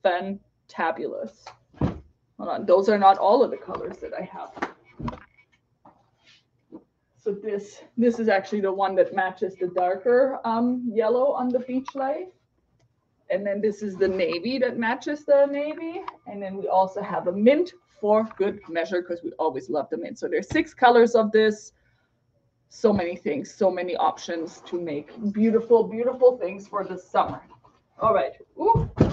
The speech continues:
there they go. They're falling. All right, beach life. Let's get you out of the way. There's, uh, a couple more. Let's keep on going.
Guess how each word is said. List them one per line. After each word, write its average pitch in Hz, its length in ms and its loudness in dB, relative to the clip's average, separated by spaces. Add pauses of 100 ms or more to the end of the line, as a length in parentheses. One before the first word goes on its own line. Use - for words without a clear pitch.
there 202 180 2
they 202 140 -2
go. 175 380 -4
They're 202 200 -8
falling. - 480 2 (540)
All 190 80 -2
right, - 160 -6 (220)
beach - 280 -10
life. - 220 -6 (640)
Let's 208 240 -8
get 233 320 -6
you 247 160 -10 (260)
out 277 240 4
of 247 60 -6
the 262 100 2
way. - 220 0 (840)
There's, 233 420 10
uh, 247 220 6 (440)
a - 100 -8
couple 277 460 0
more. 175 480 -2 (720)
Let's 175 260 -6 (100)
keep 240 220 -12
on 294 180 0
going. 190 420 -4